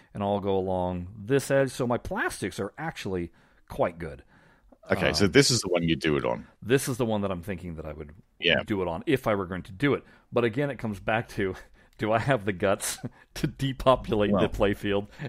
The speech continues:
Speaker 1: and sand it? <laughs> I'm
Speaker 2: Well,
Speaker 1: like,
Speaker 2: look, I, I know for a
Speaker 1: "Mm."
Speaker 2: fact that I've seen, I've seen Ed at, um, the, uh, the Pinball Shack here in Brisbane do it,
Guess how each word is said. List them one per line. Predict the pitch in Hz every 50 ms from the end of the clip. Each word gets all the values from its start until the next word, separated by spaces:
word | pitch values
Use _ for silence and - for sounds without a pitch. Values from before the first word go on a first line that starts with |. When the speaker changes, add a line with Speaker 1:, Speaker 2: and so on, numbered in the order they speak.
| - -
Speaker 1:
and | 147 127 107
sand | - - - - 110 87 90 95 92 98
it? | 117 - _ _ _ _ _ _ _ - _ _ _ _ _ -
<laughs> | - 214 - - - - -
I'm | 131 110 - 139
Speaker 2:
Well, | 143
Speaker 1:
like, | 151
Speaker 2:
look, | 156 131 -
I, | 131 147 147 - 98 123 139
I | 131
know | - 135 139 160
for | - - 120
a | 92
Speaker 1:
"Mm." |
Speaker 2:
fact | - - 101 90 87 - 80
that | 87
I've | 85 -
seen, | - - 117 107 101 92 85 80 -
I've | - -
seen | - - 117 98 85 -
Ed | - 87 87 85 80 71 - - -
at, | 78 78 - - - - 67
um, | 78 78 76 71 69 69 67 67 71 -
the, | - 76 76 73 71 71
uh, | 71 71
the | - -
Pinball | - 101 95 87 82 78
Shack | - - 76 -
here | - - 80 73
in | 64
Brisbane | - 78 82 - - 78 71 62 57 -
do | 85 87 113
it, | 123